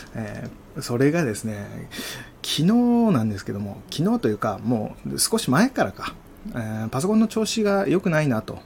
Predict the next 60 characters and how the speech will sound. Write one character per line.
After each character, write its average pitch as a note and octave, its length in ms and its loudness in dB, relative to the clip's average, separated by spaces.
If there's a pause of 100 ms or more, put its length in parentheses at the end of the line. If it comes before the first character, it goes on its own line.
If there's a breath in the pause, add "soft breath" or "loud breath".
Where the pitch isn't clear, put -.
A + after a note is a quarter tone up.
(120)
そ B2+ 100 -2
の、 A2+ 460 0
後 - 160 2
か A2+ 100 0
ら G#2+ 80 -4
買 G#2 140 -10
っ - 20 -10
た G#2+ 120 -8
パ G2+ 140 -6
ソ G#2+ 100 -6
コ A2 100 -4
ン A2 80 -2
で G#2 80 -4
す G#2 100 -10
ね。 A2 200 -8 (680 loud breath)
う - 20 0
ん、 A2 480 0
そ D#3 140 -4
の E3 80 0
パ F3 140 -2
ソ - 80 -12
コ F3 120 0
ン E3+ 560 -2
が、 D#3 360 0 (240)
え - 20 -10 (500)
ー、 - 40 -8
調 C3+ 160 0
子 C3+ 100 0
が C3+ 120 4
悪 B2+ 260 4
い A2 80 4
っ - 20 -10
て - 300 -10
な A2 100 -2
っ - 20 -4
て - 200 -4
て、 A2 340 -2 (340 loud breath)
で、 A#2 600 -2
ど A#2 140 2
う A3+ 40 4
な G3 120 4
っ - 40 -4
て B2+ 120 -2
る A2 80 -4
か G2+ 100 -6
っ - 20 -6
て - 160 -10
い G2+ 40 -6
う G2 40 -10
と、 A2 300 -2 (380)
ま F3 80 2
あ、 C#3+ 40 2
パ C3 140 -4
ソ E3 80 -2
コ F#3 100 -2
ン F#3 60 0
起 D3+ 220 0
動 G3+ 260 4
し - 180 -8
て D3+ 300 4